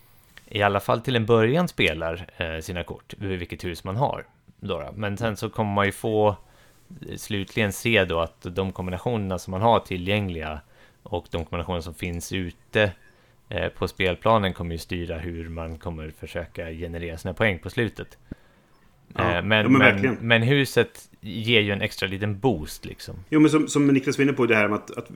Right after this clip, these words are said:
Speaker 2: för det, det finns ju, eh, ett för varje track då, så att säga. En som gör att du får, när du får Sovereign Token så får du, får du flytta upp på Fleet Tracken, eh, och en som är med, när du får den så får du sätta en på institutet då. Så att det finns ju en för varje som ger poäng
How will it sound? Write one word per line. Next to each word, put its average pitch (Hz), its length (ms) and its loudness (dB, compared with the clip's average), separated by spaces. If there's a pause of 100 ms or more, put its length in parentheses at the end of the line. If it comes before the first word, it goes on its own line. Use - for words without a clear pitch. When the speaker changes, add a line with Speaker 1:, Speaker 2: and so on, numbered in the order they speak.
Speaker 2:
för - 120 -4
det, 139 80 2
det 147 180 2
finns 156 300 4
ju, 151 80 6
eh, - 1120 -10
ett - 180 0
för 131 80 -2
varje 113 160 6
track - 340 -2
då, 101 100 0
så 107 80 -2
att 92 60 0
säga. 95 200 -2
En 123 220 2
som 123 160 4
gör 110 120 4
att 98 60 0
du 104 100 -2
får, 107 240 2
när 110 140 2
du 104 60 0
får 117 160 -2
Sovereign 101 240 0
Token 95 160 -8
så 98 60 -8
får - 160 -12
du, 110 100 -4
får 113 120 0
du 104 60 -2
flytta 101 240 -4
upp 98 180 -6
på 104 120 0
Fleet 101 260 -4
Tracken, 117 420 -2 (220)
eh, 107 160 -4
och 104 180 -2
en 104 100 -2
som 104 100 -2
är 101 40 -2
med, 104 320 -2
när 120 80 0
du 110 80 -2
får 107 300 0
den 107 260 -4
så 98 100 -8
får 101 160 -2
du 95 60 -6
sätta 101 240 -4
en 98 200 -6 (120)
på 104 220 2
institutet 104 560 -2
då. - 180 -2 (520)
Så - 100 -6
att - 60 -4
det 110 60 -8
finns 120 240 2
ju 127 60 8
en 107 80 6
för 117 120 -6
varje 98 180 2
som 98 200 -6
ger 104 240 2
poäng 107 400 0